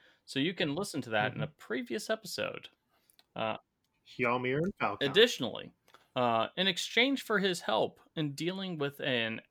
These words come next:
Speaker 1: aboleth situation, the Red Dragon Ashmaker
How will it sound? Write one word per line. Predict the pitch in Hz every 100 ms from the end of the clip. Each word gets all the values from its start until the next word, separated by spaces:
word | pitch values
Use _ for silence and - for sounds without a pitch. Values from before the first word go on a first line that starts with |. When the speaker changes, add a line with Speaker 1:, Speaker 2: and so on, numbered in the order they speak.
| -
Speaker 1:
aboleth | 151 170 147 104 95
situation, | - 113 - 107 98 101 104 104 - _ _ _
the | 123
Red | 120 170 196
Dragon | 170 165 160 143
Ashmaker | 139 175 - 107 - - -